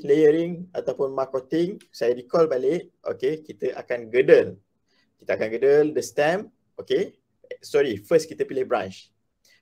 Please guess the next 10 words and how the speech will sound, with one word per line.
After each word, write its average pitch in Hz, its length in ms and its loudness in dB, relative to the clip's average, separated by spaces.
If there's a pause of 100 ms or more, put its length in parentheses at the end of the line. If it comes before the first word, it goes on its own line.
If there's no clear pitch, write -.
Bila 147 160 0
kita 151 320 -2
pilih 147 160 -4
branch 165 320 -2
tu, 196 80 0
kita 190 240 -10
pilih 151 240 -6
branch 139 400 -6
yang 165 160 -6
stable. 135 560 2